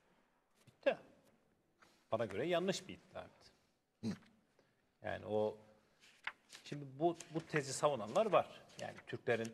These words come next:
Speaker 1: e, Araplar tarafından zorla Müslüman edildiği yönünde. Buradaki en önemli hata şu. Genelde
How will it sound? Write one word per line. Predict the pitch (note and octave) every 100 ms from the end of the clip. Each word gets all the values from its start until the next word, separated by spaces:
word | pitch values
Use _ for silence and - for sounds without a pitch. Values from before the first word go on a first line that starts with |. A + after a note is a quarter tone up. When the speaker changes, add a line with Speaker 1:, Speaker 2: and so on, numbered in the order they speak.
| -
Speaker 1:
e, | A#2 G2+ G2+ G2
Araplar | A2 - A2
tarafından | - G2+ G2 G#2 G2
zorla | A2+ G#2 G2+
Müslüman | F#2 - G#2 G2 - - -
edildiği | A2+ G2+ F#2 A2 G2
yönünde. | G#2 G#2 G#2+ G3+ - - - - _ _ _ -
Buradaki | F3 F#3 F#3
en | F3+
önemli | F3 E3+
hata | D3+ D3+ E3+ D3+
şu. | - A2 F2+ - -
Genelde | B2 C#3+ G#2 E3+